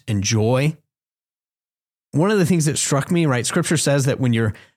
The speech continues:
opposed to God and you're living in a way that's opposed to God's natural order, that you're full of hatred. You hate yourself and you hate others. Like, they're just known by hate. And you read the comments and you see that that's true. And so I pray that God would open the eyes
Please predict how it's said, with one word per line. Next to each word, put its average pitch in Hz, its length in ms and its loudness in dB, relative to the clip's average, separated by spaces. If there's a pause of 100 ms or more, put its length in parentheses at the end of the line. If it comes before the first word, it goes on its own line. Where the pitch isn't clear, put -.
(120)
opposed 160 540 0
to 151 80 -2
God 123 360 0
and 135 80 2
you're 120 100 0
living 135 240 0
in 151 60 2
a 139 60 0
way 123 180 0
that's 127 180 -2
opposed 143 400 -2
to 147 80 -2
God's 117 300 -2
natural 120 320 -2
order, 123 420 0 (320)
that 131 120 -2
you're 135 180 0
full 165 340 -2
of 160 120 0
hatred. 160 560 -2 (920)
You 139 100 2
hate 156 240 -2
yourself 131 420 0
and 131 80 2
you 113 80 0
hate 110 200 0
others. 120 440 -2 (880)
Like, 127 140 -2
they're 175 80 2
just 143 220 0
known 135 320 2
by 110 140 -2
hate. 135 300 -4
And 117 80 -8
you 113 60 -2
read 139 140 0
the 135 80 -2
comments 135 480 0
and 117 80 -2
you 107 60 0
see 160 180 0
that 127 120 -2
that's 117 200 -4
true. 139 340 -2 (340)
And 156 80 -2
so 185 300 0
I 160 80 0
pray 196 380 0
that 151 160 -2
God 139 180 0
would 139 140 0
open 135 180 0
the 123 120 0
eyes 120 360 -4